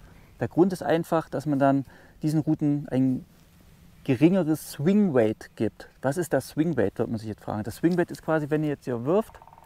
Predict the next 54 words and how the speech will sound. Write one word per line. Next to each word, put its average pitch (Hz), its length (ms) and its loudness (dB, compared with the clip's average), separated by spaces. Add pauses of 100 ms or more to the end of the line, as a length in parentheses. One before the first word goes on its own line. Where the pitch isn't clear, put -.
(220)
und 139 80 -6
die 120 40 -4
Spitze 196 500 0 (340)
lädt 156 160 4
sich - 160 -8
auf 180 240 6
und 156 160 -6
entlädt 196 420 2
sich - 140 -16
beim 170 200 -2
Werfen, 175 300 0 (220)
dann 127 140 0
merkt 147 300 -2
man 113 140 -4
das 104 240 -6
ja, 104 140 -6
ne? 156 200 0 (240)
Und - 40 -14
man 123 100 -2
spürt - 240 -2
so 165 80 0
ein 151 80 2
gewisses 143 400 -2
Gewicht 139 400 0
und 113 140 -8
das 127 100 -6
ist 147 180 -8
das 131 120 -10
Swing 147 300 -2
Weight. 98 260 -4
Und 117 160 -10
je 131 80 -8
kleiner 208 500 2
das 196 180 -2
Swing 220 240 0
Weight 196 220 0
ist, - 320 -2 (760)
desto - 180 -8
angenehmer 151 1000 2
und 117 300 -4
ermüdungsfreier 147 720 0
lässt 135 200 -2
sich 143 100 -10
so - 80 -4
eine 135 140 0
Route 127 320 -4
werfen. 113 400 0 (520)
Und 131 180 0
wenn 151 120 2
die 147 60 0
Route 165 260 -2
etwas 147 320 -6
kürzer - 360 -4
ist, - 260 -10